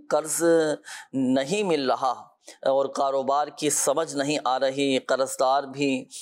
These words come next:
اے، ہو گیا ہوں، تو میرے لیے دعا بھی کیجیے، استخارہ بھی جی کیجیے اور کوئی وظیفہ بھی اس حوالے سے ارشاد فرمائیے گا۔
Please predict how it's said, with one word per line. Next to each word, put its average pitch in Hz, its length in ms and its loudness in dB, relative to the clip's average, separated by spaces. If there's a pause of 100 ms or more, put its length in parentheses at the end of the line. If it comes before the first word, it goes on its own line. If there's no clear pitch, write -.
(140)
اے، 135 60 2
ہو 143 360 0
گیا 143 200 2
ہوں، 143 280 0 (360)
تو 131 440 4
میرے 135 180 2
لیے 135 180 2
دعا 123 240 2
بھی 147 140 -8
کیجیے، 139 420 0
استخارہ 135 440 -2
بھی 135 140 -4
جی 131 220 -2
کیجیے 139 400 -2
اور 135 100 4
کوئی 135 180 0
وظیفہ 117 340 0
بھی 120 140 -2
اس 117 120 -4
حوالے 113 240 0
سے 120 140 -4 (400)
ارشاد 127 400 0
فرمائیے 95 460 -2
گا۔ 104 100 -2